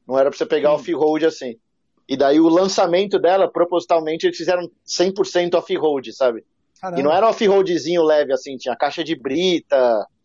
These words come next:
Speaker 1: tinha pulo, tá? Tinha, cara, era um, um, foi um, foi um lançamento e um teste, assim, pesado pra moto,
Speaker 2: Ó,
Speaker 1: assim, sabe? Que dá
Speaker 2: vou
Speaker 1: pra
Speaker 2: fazer a
Speaker 1: testar, né?
Speaker 2: propaganda aqui que é justo, tá?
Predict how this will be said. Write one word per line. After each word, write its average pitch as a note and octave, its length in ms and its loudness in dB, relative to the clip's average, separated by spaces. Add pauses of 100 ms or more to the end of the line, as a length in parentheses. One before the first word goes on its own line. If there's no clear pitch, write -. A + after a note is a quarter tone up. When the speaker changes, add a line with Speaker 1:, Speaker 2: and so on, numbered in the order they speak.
(260)
Speaker 1:
tinha D3 300 -4
pulo, C#3+ 920 2 (140)
tá? B2+ 220 2
Tinha, D#3+ 180 -6
cara, D3+ 240 4
era A#2 400 2
um, D3 60 -4
um, C#3+ 400 -8
foi C#3+ 160 2
um, E3+ 280 -4
foi D#3 200 2
um F3 360 -8
lançamento D#3+ 540 -2
e E3+ 60 -4
um E3 80 -6
teste, D#3 340 -2
assim, C#3+ 320 -12 (540)
pesado D#3 480 2
pra B2+ 180 -2
moto, B2 280 -2
Speaker 2:
Ó, - 20 -4
Speaker 1:
assim, A2 240 -14
sabe? G#2 260 -6
Que - 100 -20
dá A2 120 -2
Speaker 2:
vou C3+ 100 0
Speaker 1:
pra E3 80 0
Speaker 2:
fazer E3+ 200 -2
a E3 40 -4
Speaker 1:
testar, E3+ 120 -6
né? F3 120 0
Speaker 2:
propaganda D#3+ 420 -4
aqui D3+ 180 -10
que F3 100 -4
é F3 100 0
justo, C3+ 460 -8
tá? C#3 240 -4